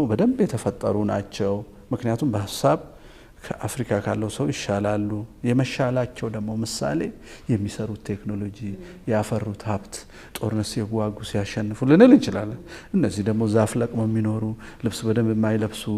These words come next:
ለመዳ-፣ መድኃኒት ያልሰሩ፣ ከተማቸው ማልማት የማይችሉ፣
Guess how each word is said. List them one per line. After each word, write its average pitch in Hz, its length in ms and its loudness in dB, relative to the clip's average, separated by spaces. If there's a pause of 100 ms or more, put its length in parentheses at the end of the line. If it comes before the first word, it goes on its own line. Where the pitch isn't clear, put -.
(300)
ለመዳ-፣ 110 360 0
መድኃኒት 113 440 4
ያልሰሩ፣ 104 460 0 (420)
ከተማቸው 117 540 0
ማልማት 113 400 2
የማይችሉ፣ 107 480 0